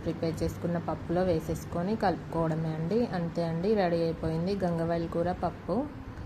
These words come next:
చాలా టేస్టీగా ఉంటుంది. సీజన్లో వచ్చిన ప్రతిసారి తప్పకుండా తినాలండి. ఆకుకూరల్లోకెల్లా ఇది చాలా టేస్టీగా ఉంటుంది అన్నిటికన్నా.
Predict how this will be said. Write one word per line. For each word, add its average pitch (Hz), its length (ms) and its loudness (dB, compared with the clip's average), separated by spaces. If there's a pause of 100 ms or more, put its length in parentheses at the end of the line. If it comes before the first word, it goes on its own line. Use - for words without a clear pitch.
(380)
చాలా 160 280 2
టేస్టీగా 170 540 0
ఉంటుంది. 160 520 0 (920)
సీజన్లో 175 500 4
వచ్చిన 180 260 2
ప్రతిసారి 175 600 2
తప్పకుండా 170 540 0
తినాలండి. 156 720 0 (2250)
ఆకుకూరల్లోకెల్లా 180 1040 4
ఇది - 340 -2
చాలా 165 240 4
టేస్టీగా 165 560 2
ఉంటుంది 156 420 0
అన్నిటికన్నా. 160 760 0